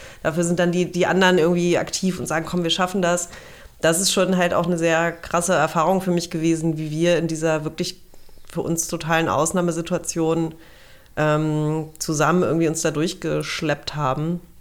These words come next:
Und, ähm, ich hab tatsächlich aber auch von, also schon vor der Pandemie auch schon so ein paar andere Projektchen und Baustellen gehabt und die gibt's auch weiterhin. Ähm, deswegen stellt sich für mich jetzt nicht so eine ganz oder gar nicht Frage.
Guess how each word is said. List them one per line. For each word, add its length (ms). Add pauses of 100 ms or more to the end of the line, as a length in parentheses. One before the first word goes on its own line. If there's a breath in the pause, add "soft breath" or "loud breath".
(640 soft breath)
Und, 560
ähm, 320
ich 140
hab 240
tatsächlich 480
aber 140
auch 100
von, 280
also 200
schon 340
vor 220
der 80
Pandemie 480
auch 80
schon 160
so 80
ein 80
paar 140
andere 500 (520 loud breath)
Projektchen 600
und 140
Baustellen 500
gehabt 400
und 160
die 40
gibt's 200
auch 160
weiterhin. 640 (540 loud breath)
Ähm, 540
deswegen 400
stellt 240
sich 160
für 60
mich 180
jetzt 220
nicht 120
so 100
eine 340
ganz 240
oder 160
gar 200
nicht 400 (140)
Frage. 600